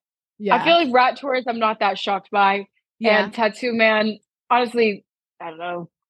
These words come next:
Speaker 1: I don't know.
Speaker 2: Get a grip.
Speaker 1: <laughs> Yeah.
Speaker 2: Like, <laughs>
Speaker 1: Or just, like, tattoo one name of your son on your body at least.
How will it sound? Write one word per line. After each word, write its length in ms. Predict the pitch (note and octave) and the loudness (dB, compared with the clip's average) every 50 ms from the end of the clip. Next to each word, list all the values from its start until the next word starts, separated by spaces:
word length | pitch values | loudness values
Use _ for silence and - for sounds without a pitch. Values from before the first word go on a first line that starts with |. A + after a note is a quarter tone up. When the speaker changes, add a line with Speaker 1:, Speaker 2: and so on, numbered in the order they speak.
| _ _ _ _ - | _ _ _ _ -16
Speaker 1:
I 80 | F3+ | -14
don't 120 | F#3+ F#3 F3+ | -12 -10 -10
know. 120 | E3+ D#3 | -4 -2
Speaker 2:
Get 140 | D3+ C4 A#3+ | 0 2 2
a 40 | G#3+ F#3 | 2 4
grip. 280 | F#3+ G#3 G#3 G#3 G3+ - - _ _ _ | 4 4 4 4 2 -4 -10 _ _ _
Speaker 1:
<laughs> 160 | _ _ - | _ _ -6
Yeah. 140 | C#4 - - - | -6 -6 -2 0
Speaker 2:
Like, 360 | A#3 G#3+ G#3 G3+ G3 F#3 - - - - - - A4 - - _ _ _ - | 2 2 4 2 0 -4 -2 0 0 0 2 2 0 0 -2 _ _ _ -2
<laughs> 140 | C4+ B3 - - F5+ F#5 E5+ - _ _ _ _ _ _ _ _ - D4+ D4 F4+ - - - - - - - _ _ - E4 - - - - - | 0 0 0 -2 -4 -6 -8 -12 _ _ _ _ _ _ _ _ -6 -4 -4 -4 -8 -10 -14 -18 -18 -20 -20 _ _ -20 -20 -20 -20 -20 -4 2
Speaker 1:
Or 260 | C#4 D4+ F#4 G#4 G#4 | 4 4 4 4 4
just, 240 | D#4 - F#4 F4 - - | 2 0 -2 -2 -2 -4
like, 180 | D#4+ D#4+ C4+ - _ _ _ _ | -4 -4 -4 -8 _ _ _ _
tattoo 440 | - - D4+ D#4 E4+ - - F4+ E4 | -10 -6 -4 -4 -2 0 0 0 0
one 440 | B3 A3+ A3+ B3 C4 C4 C4 A#3+ A#3+ | 0 -2 0 2 2 2 2 0 -2
name 240 | A#3 G#3+ G3+ G3+ F#3+ | -4 -4 -4 -4 -4
of 180 | E3+ G3 G3 F#3+ | -4 -4 -2 -2
your 120 | G3 G3+ | -2 -4
son 400 | F3 - A3 F3+ F3+ F3 E3+ - _ _ | -2 -2 -4 -4 -4 -4 -8 -12 _ _
on 160 | - G3+ G3 F#3+ | -4 -4 -2 -2
your 100 | F#3+ E3+ | -2 0
body 300 | F#3 F3 E3 D#3+ D#3+ E3 | 0 0 0 -2 -4 -6
at 100 | - D#3+ | -8 -8
least. 380 | E3+ E3+ E3+ D3+ - - - | -10 -10 -10 -12 -14 -18 -20